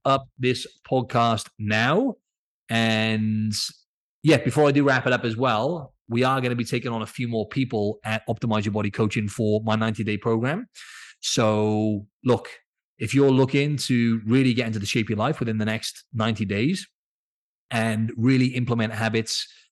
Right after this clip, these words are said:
you know, um, maybe that's not the right word, really actually make changes that you can stick to, and you wanna really get a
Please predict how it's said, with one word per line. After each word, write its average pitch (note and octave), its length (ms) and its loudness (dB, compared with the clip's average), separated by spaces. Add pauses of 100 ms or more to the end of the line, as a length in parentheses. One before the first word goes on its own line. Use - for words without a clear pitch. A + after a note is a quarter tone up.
(400)
you A2+ 80 -4
know, G#2 320 -2 (120)
um, G#2 340 -2
maybe A#2+ 180 0
that's A#2 200 0
not A2+ 60 -2
the A2 100 -2
right G#2+ 180 0
word, A2+ 280 0
really C3+ 360 4
actually B2+ 260 0
make A#2 160 -2
changes B2+ 340 0
that A#2 120 0
you A2+ 140 -2
can A2 120 -2
stick - 420 -4
to, G3+ 280 2 (440)
and A2 120 -2
you A2+ 80 0
wanna A2 180 0
really C3 220 2
get B2 160 0
a G#2+ 100 -2